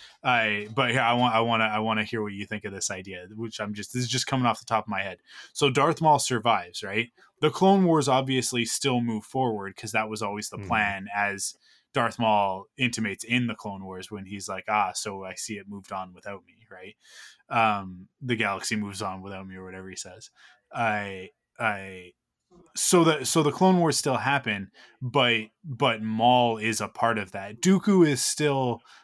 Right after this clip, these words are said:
Speaker 1: the face of the Separatists, but he's never Darth Tyrannus, right? He, he never gets to that point. So Asajj Ventress is never brought in because, because he's, he never seeks out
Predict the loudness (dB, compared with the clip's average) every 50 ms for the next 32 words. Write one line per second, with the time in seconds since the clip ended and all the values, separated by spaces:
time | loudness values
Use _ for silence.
0 | _ _ 0 0 0 0 0 0 2 2 2 0 0 -2 -2 -2 -2 -6 -4 -2
1 | -2 -2 -2 -2 -6 -6 -6 -8 -8 -8 -8 -8 -8 -4 -4 -4 0 0 0 0
2 | 0 -2 -2 -2 -4 -4 -4 -6 -12 -14 -12 -12 -14 -14 -16 -18 -18 -16 -14 -14
3 | -14 -16 _ _ _ -20 -20 -20 -20 _ _ _ -6 -4 -4 -4 -6 -6 -8 _
4 | _ _ _ 0 0 0 0 -2 -2 0 2 2 2 0 0 -4 -4 -4 -6 -8
5 | -2 0 0 0 0 -4 -10 -10 -8 -6 -2 0 0 0 0 2 4 4 4 2
6 | 2 0 0 0 0 -2 -2 -4 -4 -4 -6 -6 -6 -4 -4 -4 -4 -6 -10 -8
7 | -8 -8 -8 -8 -8 -10 -14 -12 -8 -8 -8 -8 _ _ _ _ _ _ _ _
8 | _ _ _ _ _ _ 0 0 2 2 0 0 0 -2 -6 -8 -10 _ _ _
9 | _ _ _ _ -4 -2 0 0 0 0 2 2 2 2 2 0 -4 -6 -2 0
10 | 2 2 2 2 2 0 0 0 -2 -2 -6 -6 -4 -4 -4 -4 -2 -2 -2 -2
11 | -4 -8 -12